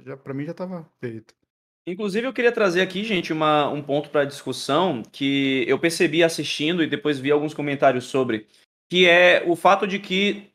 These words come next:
Speaker 2: ah, pra algumas pessoas, alguns episódios de Star Wars Visions ficaram um pouco repetitivos por estarem trazendo toda aquela vibe de lado sombrio, Jedi, lado sombrio,
Speaker 1: Sabre
Speaker 2: Jedi,
Speaker 1: de
Speaker 2: quero
Speaker 1: luz,
Speaker 2: ser um
Speaker 1: sempre
Speaker 2: Jedi, sabre de
Speaker 1: importante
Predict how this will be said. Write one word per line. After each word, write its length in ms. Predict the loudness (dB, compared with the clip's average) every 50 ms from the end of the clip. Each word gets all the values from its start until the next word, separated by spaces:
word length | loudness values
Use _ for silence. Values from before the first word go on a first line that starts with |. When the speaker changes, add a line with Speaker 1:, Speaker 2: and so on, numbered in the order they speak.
| _ 0
Speaker 2:
ah, 340 | 2 4 4 6 4 4 4
pra 140 | 4 6 6
algumas 340 | 6 4 4 0 -2 -2 -2
pessoas, 560 | -2 -4 -4 -4 -4 -2 0 0 0 0 0
alguns 260 | 0 0 0 -2 -4
episódios 480 | -6 -6 -8 -4 -2 0 0 0 -2 -6
de 100 | -8 -10
Star 260 | -8 -2 0 0 2
Wars 180 | 2 2 0 -2
Visions 300 | -4 -6 -8 -8 -8 -10
ficaram 260 | -6 -2 0 0 0
um 40 | 0
pouco 180 | -4 -6 -6 -4
repetitivos 840 | -4 -2 -2 -4 -6 -8 -10 -10 -6 -2 -2 -2 -2 -2 -6 -8 -10 _ _ _ _ _ _ _
por 180 | 2 4 4
estarem 680 | 4 2 4 4 4 6 6 6 4 4 2 -2 -6 -12 _ _
trazendo 600 | 6 6 6 6 6 4 2 0 2 0 0 -2 -2
toda 240 | -2 0 2 2
aquela 240 | 2 2 4 2 4 4
vibe 220 | 4 2 2 2
de 60 | 0 0
lado 180 | 0 0 0
sombrio, 640 | -2 -6 -6 -4 0 2 2 4 4 2 2 0 -2
Jedi, 600 | -2 -2 0 2 4 6 6 6 6 4 2 -2
lado 180 | -4 -4 -4 -4
sombrio, 340 | -6 -6 -4 -2 -2 -2
Speaker 1:
Sabre 260 | 0 0 0 2 4 4
Speaker 2:
Jedi, 100 | 4 4
Speaker 1:
de 80 | 4 4
Speaker 2:
quero 180 | 4 4 4
Speaker 1:
luz, 80 | 4 2
Speaker 2:
ser 60 | 0
um 240 | 0 -2 -2 0 2
Speaker 1:
sempre 80 | 4 6
Speaker 2:
Jedi, 320 | 6 6 4 4 0 0 2
sabre 240 | 4 4 4 4 2
de 80 | 2
Speaker 1:
importante 40 | 2